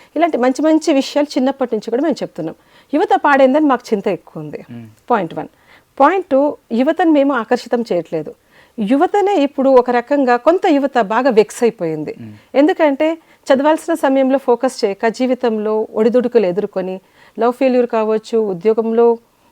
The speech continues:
Speaker 1: ఆ, టెన్షన్సే కావచ్చు, యువతనే కదా ఇదంతా కూడా ఉంది.
Speaker 2: మ్మ్.
Speaker 1: ఆ తర్వాత వివాహిత జీవితంలో, యువత వివాహిత జీవితంలో కూడా ఉన్నారు. రిలేషన్స్ మధ్య అండర్స్టాండింగ్ లేదు,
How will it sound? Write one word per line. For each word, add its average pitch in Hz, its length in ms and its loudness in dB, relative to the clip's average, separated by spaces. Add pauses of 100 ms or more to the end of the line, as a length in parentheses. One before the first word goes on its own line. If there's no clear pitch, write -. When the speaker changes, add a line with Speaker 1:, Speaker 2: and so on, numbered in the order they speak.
(440)
Speaker 1:
ఆ, 190 520 -2
టెన్షన్సే 240 520 4
కావచ్చు, 196 320 -2
యువతనే 220 300 0
కదా 165 180 -4
ఇదంతా 165 340 -6
కూడా 165 260 -4
ఉంది. 160 300 -6 (200)
Speaker 2:
మ్మ్. 107 120 -18 (260)
Speaker 1:
ఆ - 40 -8
తర్వాత 254 400 2
వివాహిత 247 560 4
జీవితంలో, 247 640 2 (100)
యువత 240 260 -2
వివాహిత 247 420 2
జీవితంలో 254 460 2
కూడా 247 180 0
ఉన్నారు. 220 340 0 (380)
రిలేషన్స్ 277 540 2
మధ్య 233 160 2
అండర్స్టాండింగ్ 240 600 0
లేదు, 226 320 4